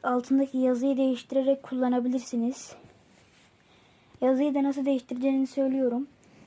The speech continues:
Arkadaşlar, Chat G P T'yi bilirsiniz. Ona girin. Ve arkadaşlar, o Chat G P T'den görsel oluşturmaya tıklayın. Yanında artı var. O sohbet yerinin altında artı var. Orada fotoğraflara tıklayın.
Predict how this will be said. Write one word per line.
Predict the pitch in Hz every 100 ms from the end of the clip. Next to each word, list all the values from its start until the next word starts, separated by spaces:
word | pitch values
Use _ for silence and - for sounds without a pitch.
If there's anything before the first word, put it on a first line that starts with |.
| -
Arkadaşlar, | 247 285 277 254 240 226
Chat | 277 262
G | 269 254
P | 247 254
T'yi | 247 - 254 262
bilirsiniz. | 240 247 247 233 208 208 - - _ _ _ _ _
Ona | 262 277
girin. | 269 294 302 302 _ _ _ _ _ _ _ - _ _ _ - _ -
Ve | 269
arkadaşlar, | 262 254 254 247 226 - 262 262 -
o | 254
Chat | - 254 247
G | - 247 240
P | 247 247 240
T'den | - 240 226 247 277 - _ _ - _ _ _ _ _ _ _ _
görsel | 254 254 240 -
oluşturmaya | 277 269 233 262 269 254
tıklayın. | - 233
Yanında | 233 240 240
artı | 233 233 240
var. | 202 208
O | 240 -
sohbet | - 233 254 269
yerinin | 240 226 233
altında | 233 240 254 254
artı | 233 233 226
var. | 226
Orada | 240
fotoğraflara | - - 247 233 254
tıklayın. | 254 - 247 254